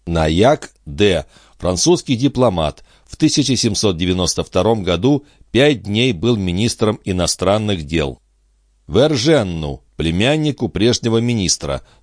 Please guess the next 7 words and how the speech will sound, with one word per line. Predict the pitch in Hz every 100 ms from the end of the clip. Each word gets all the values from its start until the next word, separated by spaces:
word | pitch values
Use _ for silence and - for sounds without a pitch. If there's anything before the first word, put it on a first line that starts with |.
| _
то | 110 156
есть | 156 - - _ _
Шарля | - - 127 143 143 123
Гравье, | 101 131 107 92 110 131 -
графа | 104 85 113 135 131 120
де | 82 123
Верженна, | 110 127 113 92 127 90 80 69